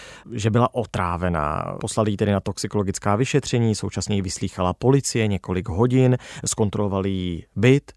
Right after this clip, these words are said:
oblečení, dělali, že jo, radiační zkoušky kvůli radiaci, zda to nemohlo být, eh, nějakou látkou, která vyzařuje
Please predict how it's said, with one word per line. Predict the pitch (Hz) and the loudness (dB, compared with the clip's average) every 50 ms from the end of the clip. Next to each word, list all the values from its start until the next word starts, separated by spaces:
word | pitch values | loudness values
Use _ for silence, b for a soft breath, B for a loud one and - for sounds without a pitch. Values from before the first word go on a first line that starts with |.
| _ _ - | _ _ -2
oblečení, | - 113 110 127 131 127 - - 131 127 123 120 120 117 117 | 0 4 4 4 4 4 2 2 2 4 4 4 4 2 2
dělali, | 107 98 95 90 92 95 95 92 87 B B B B B B - | 2 2 2 2 2 2 2 0 0 B B B B B B -16
že | 156 120 | -12 -8
jo, | 101 | -4
radiační | 98 101 104 123 123 123 - - 131 117 | -2 0 2 4 4 2 2 0 -4 -4
zkoušky | - - 117 110 107 - - | -2 -2 -2 -2 -2 -4 -10
kvůli | - - 107 104 95 | -8 -6 -4 -2 -2
radiaci, | 90 95 110 123 120 113 - - - | -2 0 0 -2 -2 -2 -4 -4 -6
zda | 98 95 107 101 98 B B B B B B B | -2 -2 0 -2 -2 B B B B B B B
to | - 101 | -2 0
nemohlo | 98 98 101 98 87 101 98 | 2 2 2 2 2 2 2
být, | 95 101 101 98 92 - - - | 2 2 0 0 -2 -2 -2 0
eh, | 98 95 92 92 90 95 | 0 0 0 0 -2 -2
nějakou | 95 - 95 90 - - 101 | -4 -4 -4 -6 -6 -4 -2
látkou, | 98 95 90 92 - - - 104 | 0 0 0 0 -2 -2 -4 -4
která | 95 - 110 95 90 | -2 -2 -2 -2 -2
vyzařuje | 90 95 87 92 87 - - 95 92 90 87 92 | -2 -2 -4 -4 -4 -4 -2 -2 -2 -2 -2 -4